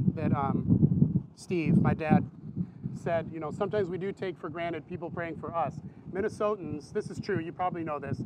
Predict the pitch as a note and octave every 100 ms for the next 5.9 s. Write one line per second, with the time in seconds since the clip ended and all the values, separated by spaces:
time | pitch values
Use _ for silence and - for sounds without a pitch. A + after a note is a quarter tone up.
0 | - - - G3 A#3 A#3+ A#3+ G3+ F#3 C#3
1 | D3 D#3+ G3+ A3 F#3+ C3+ F#3 D#3+ G#2 -
2 | - - - - - - - - - D#3+
3 | F3+ F#3 G3 F3+ - - G3+ G3+ - G3
4 | F#3 - F3+ F#3 F3+ F3 E3 - C3 -
5 | G#3 A3 G#3+ G3 A3 G#3 G#3+ G#3 G3+